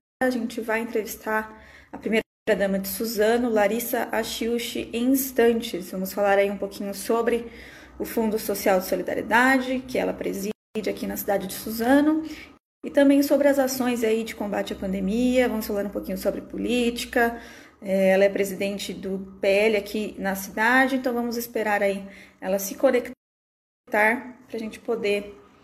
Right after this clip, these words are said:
fazer aí a nossas entrev-, a nossa entrevista e as nossas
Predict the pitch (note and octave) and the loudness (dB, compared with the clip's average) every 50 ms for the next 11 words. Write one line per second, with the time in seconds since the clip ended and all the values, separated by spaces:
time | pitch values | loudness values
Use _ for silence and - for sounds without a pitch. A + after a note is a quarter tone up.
0 | _ - - - - - - - - - - A3 G3+ G3 G3+ G3 G#3 G#3 G3+ G3+ | _ -20 -20 -20 -20 -20 -20 -20 -12 -6 -2 -2 0 0 0 2 2 4 2 2
1 | G#3 A3 A3+ A3+ - G3+ G3+ G3 G3+ - - G#3 G3 G3+ G3 G3 G3 - G#3+ - | 2 0 0 0 0 0 -2 -2 -4 -4 -4 -6 -6 -6 -8 -10 -10 -12 -16 -16
2 | - _ _ _ _ - - G3 F3 F#3+ F#3+ G3 F#3+ - F#3+ - A#3+ C#4 C#4+ C#4 | -18 _ _ _ _ -8 -6 -4 -4 -4 -6 -8 -8 -8 -4 0 4 4 6 4
3 | C4+ C4+ - - C#4 C4 C4 C4 - - - - - - _ _ - G#3+ A3 A3 | 4 2 2 2 2 2 2 -2 -6 -12 -16 -20 -20 -20 _ _ -6 -4 -2 -2
4 | A3 G#3+ G#3+ G#3+ G#3+ - A#3+ A3+ A3+ - - - | -2 -2 -4 -4 -4 -2 -2 -2 -2 -2 -4 -8